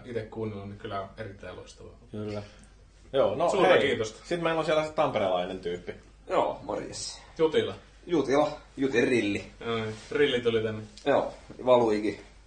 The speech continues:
Speaker 4: Markus nimeltäni. Ja tosiaan vähän päälle parikymppinen tamperelainen <clears throat> ylläpidossa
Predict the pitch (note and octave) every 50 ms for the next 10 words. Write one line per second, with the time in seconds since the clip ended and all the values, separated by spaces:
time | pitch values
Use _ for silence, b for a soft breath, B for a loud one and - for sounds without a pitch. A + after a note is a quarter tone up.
0 | - - - G#2+ G2+ G2+ F#2 F#2 G#2 F#2 F#2 F#2+ F2+ F#2+ G2 G2 F#2+ - - -
1 | - - - - - - - B B B B B B B B - - G#2+ F#2+ E2+
2 | F2+ G2+ - - - B B B B B B B B B B B - C#3 C3+ C3+
3 | B2+ - - C3 A2+ G#2+ G#2 G#2+ G2 F#2 - G2+ G#2 F#2+ F#2+ G2 F#2+ F#2+ F#2 F2+
4 | F2 F2+ F2 F2 F2 - - - C3 A#2+ - - - - G#2 F#2 F#2+ F#2 - F#2
5 | F#2 F2 E2+ - - E2+ -